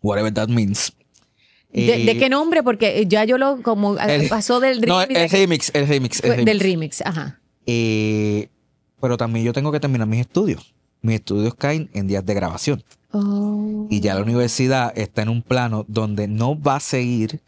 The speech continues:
Speaker 1: haciendo excepciones.
Speaker 2: Sí, sí, no, porque ya tú estás, ya, ya estás acabando.
Speaker 1: Eh, pero a la misma vez cae esta idea de, me encuentro esa misma semana con Danilo.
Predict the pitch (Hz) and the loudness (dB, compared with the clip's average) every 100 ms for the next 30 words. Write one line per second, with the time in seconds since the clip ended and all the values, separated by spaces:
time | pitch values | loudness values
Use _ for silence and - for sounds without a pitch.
0 | - - - - 131 120 113 123 131 - | -20 -20 -8 -4 -2 0 0 -2 -2 0
1 | 208 117 - - 196 - 190 170 214 302 | 0 -2 -4 -2 -2 0 0 2 0 0
2 | 180 147 147 175 156 196 247 180 180 - | 0 0 -4 -2 -2 0 0 0 -2 -2
3 | 156 143 156 165 - 285 214 330 302 175 | -4 -2 -2 0 0 0 0 0 -2 -2
4 | - 117 113 107 104 104 104 - _ _ | -4 -2 0 2 0 0 -2 -8 _ _
5 | _ _ _ - 127 120 120 127 151 165 | _ _ _ -2 0 2 0 0 0 2
6 | 180 175 175 - 170 180 170 127 113 107 | 0 0 0 0 2 2 2 2 2 0
7 | 107 - _ _ _ 117 110 101 104 120 | -2 -4 _ _ _ -4 -4 -2 -2 0
8 | 147 147 147 139 151 147 123 101 98 101 | 0 0 -2 -2 -2 -2 -4 -4 -4 -4
9 | 80 | -6